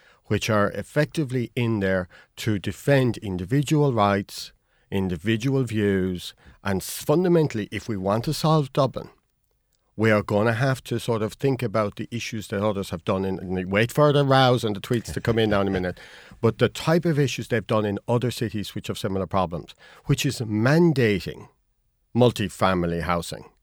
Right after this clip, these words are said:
Speaker 1: in city centre areas. It's taking away the right to have an individual house with a garden in the front and back if you want to live that close to Newstalk.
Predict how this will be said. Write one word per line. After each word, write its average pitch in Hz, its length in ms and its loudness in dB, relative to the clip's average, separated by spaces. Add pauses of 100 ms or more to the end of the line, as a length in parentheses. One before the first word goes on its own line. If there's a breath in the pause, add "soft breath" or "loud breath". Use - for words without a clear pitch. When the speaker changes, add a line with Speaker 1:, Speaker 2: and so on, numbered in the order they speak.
(120)
Speaker 1:
in 110 120 0
city 92 280 -2
centre 87 360 -4
areas. 80 460 -6 (180 soft breath)
It's 127 220 -4
taking 135 380 0
away 127 520 2
the 120 140 -2
right 92 340 0
to 87 120 -8
have 92 480 0
an 104 160 -4
individual 98 640 -4
house 92 460 -2 (260 loud breath)
with 98 160 -2
a 101 60 -4
garden 95 500 2
in 90 100 -2
the 87 80 -4
front 87 340 -4
and 85 140 -6
back 85 360 -2 (260 soft breath)
if 147 220 -2
you 120 80 -2
want 107 220 2
to 110 80 -4
live 101 260 -2
that 92 200 0
close 101 280 -2
to - 100 -10
Newstalk. - 540 -6